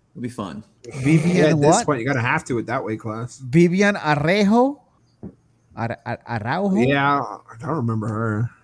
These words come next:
Speaker 2: I, I, I, I don't even know who that is.
Speaker 3: Oof.
Speaker 2: Jessica Ai, we saw what she did to Jessica Ai.
Speaker 3: Evil
Speaker 2: Unfortunately.
Speaker 3: Ai.
Speaker 2: Yeah. Uh, Talia Santos, who just beat, uh, who, who did Talia just beat?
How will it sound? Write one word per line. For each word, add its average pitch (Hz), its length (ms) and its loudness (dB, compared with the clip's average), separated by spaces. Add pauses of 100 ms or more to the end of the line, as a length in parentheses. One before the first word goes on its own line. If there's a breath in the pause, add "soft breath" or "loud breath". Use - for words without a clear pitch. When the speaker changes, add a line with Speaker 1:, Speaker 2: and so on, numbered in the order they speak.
(220)
Speaker 2:
I, 117 60 -4
I, 104 280 -8 (140)
I, 98 60 -12 (160)
I 98 100 -12
don't 107 180 -12
even 110 180 -12
know 113 100 -8
who 139 140 -6
that 165 160 -4
is. - 340 -8 (480)
Speaker 3:
Oof. 135 540 -8 (340)
Speaker 2:
Jessica 147 540 2
Ai, 151 360 2
we 139 140 -4
saw 135 200 -2
what 131 200 -2
she 123 120 -14
did 117 160 -8
to - 80 -18
Jessica 101 400 -10
Ai. 95 400 -4 (200)
Speaker 3:
Evil 127 380 -4
Speaker 2:
Unfortunately. 123 540 -4
Speaker 3:
Ai. - 40 -10
Speaker 2:
Yeah. 110 480 -2 (540)
Uh, 101 360 0 (420)
Talia 131 380 0
Santos, 139 600 0
who 135 340 2
just 117 380 -2
beat, 123 400 -2 (440)
uh, 123 360 0
who, 156 300 -2
who 180 100 0
did 226 160 -6
Talia 110 320 -2
just 90 260 -6
beat? 90 260 -12